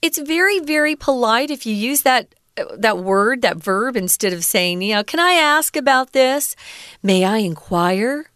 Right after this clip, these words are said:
<laughs> about this tour. It just sounds a little bit, uh, formal, but you're more than welcome to use it. I think it's very polite. "I'd like to inquire about your rates." So this person, Paula,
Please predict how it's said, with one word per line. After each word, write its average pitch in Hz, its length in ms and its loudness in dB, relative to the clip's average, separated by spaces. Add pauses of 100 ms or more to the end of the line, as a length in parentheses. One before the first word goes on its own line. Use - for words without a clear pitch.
(140)
<laughs> 185 260 -2
about 175 420 -2
this 175 220 -4
tour. 185 380 0 (300)
It 240 100 0
just 240 180 2
sounds 214 280 0
a 202 80 0
little 202 300 2
bit, 170 380 0 (320)
uh, 175 180 2
formal, 233 680 0 (240)
but 190 360 0
you're 185 240 0
more 202 280 2
than 254 180 0
welcome 240 400 2
to 190 120 -6
use 214 340 -4
it. 190 120 0
I 175 100 2
think 185 220 -6
it's - 120 -12
very 180 260 0
polite. 175 640 -2 (420)
"I'd 254 140 0
like 294 260 -4
to 294 120 -2
inquire 254 640 0
about 214 360 -2
your 240 120 -2
rates." 233 540 -4 (340)
So 240 560 4
this 269 280 0
person, 277 640 0
Paula, 190 640 0